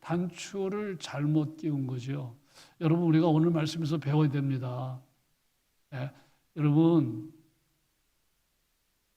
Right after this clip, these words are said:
스스로 높인다고 내가 높아지는 게 아니에요. 높아지는 거는 하나님이 높여주는 거고 사람들이 높여주는 거지, 어떤 사람들은 스스로 높-, 높아지려고 그래요. 스스로. 예?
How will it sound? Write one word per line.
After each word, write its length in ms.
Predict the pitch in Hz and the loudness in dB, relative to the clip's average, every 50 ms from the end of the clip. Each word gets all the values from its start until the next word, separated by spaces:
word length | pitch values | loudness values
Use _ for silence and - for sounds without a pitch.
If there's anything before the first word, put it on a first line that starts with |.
| _ _ _ | _ _ _
스스로 580 | - - - - 254 214 196 240 254 254 262 254 | -18 -8 -2 -2 0 2 4 4 6 6 6 6
높인다고 680 | 226 214 214 - - - 240 233 220 226 220 214 226 240 | 6 4 2 2 2 0 2 4 4 4 4 4 4 2
내가 240 | 214 185 190 214 233 | 2 2 2 2 2
높아지는 520 | 220 196 175 - 220 214 226 220 233 226 | 0 0 0 0 0 0 0 2 2 4
게 80 | 220 262 | 4 4
아니에요. 520 | 262 185 180 208 233 240 214 170 139 135 | 4 4 4 2 0 -2 -2 -4 -4 0
높아지는 580 | 139 175 214 226 - 220 240 208 247 233 240 233 | 2 2 2 4 4 2 4 4 4 2 2 2
거는 240 | 220 233 247 277 254 | 2 2 2 2 2
하나님이 500 | - - - 254 262 254 240 247 254 247 | 0 0 2 2 2 4 4 2 4 4
높여주는 600 | 233 226 226 - 233 240 196 226 226 226 226 214 | 2 2 2 0 0 0 0 2 2 2 2 2
거고 340 | 214 220 247 285 262 240 - - - - - | 2 2 2 2 0 -2 -4 -8 -14 -16 -14
사람들이 640 | - - - 143 170 226 269 285 311 302 302 311 311 | -8 0 2 4 8 8 8 8 8 8 8 8 8
높여주는 580 | 294 254 - - 262 247 196 226 214 202 196 | 8 6 4 4 2 2 2 0 -2 -2 0
거지, 420 | 175 170 170 175 254 277 233 170 139 - - - _ - | 2 2 2 2 2 0 0 -2 -6 -10 -14 -20 _ -2
어떤 300 | 185 190 - 247 247 226 | -2 0 2 2 0 2
사람들은 560 | 202 214 226 214 214 208 226 262 285 285 320 | 2 2 0 0 0 -2 -2 -2 -4 -4 -6
스스로 640 | - - - - - 311 269 - 311 302 320 330 330 | -8 -10 -8 -6 -4 -4 -2 0 2 4 4 6 6
높-, 420 | 320 294 269 - - - - - - | 6 6 4 2 -2 -10 -12 -6 -2
높아지려고 560 | 202 226 240 190 202 190 208 185 165 147 151 | -2 0 0 0 -2 -2 -2 -2 -4 -4 -6
그래요. 140 | 170 165 190 | -8 -10 -10
스스로. 720 | 180 - 311 277 - - - 131 131 131 - - - - _ _ _ _ _ _ _ _ _ _ _ _ _ _ _ _ _ _ _ _ _ _ _ _ - | -8 -6 -6 -4 -4 -6 -6 -6 -8 -8 -10 -12 -14 -18 _ _ _ _ _ _ _ _ _ _ _ _ _ _ _ _ _ _ _ _ _ _ _ _ -20
예? 100 | 147 165 | -18 -18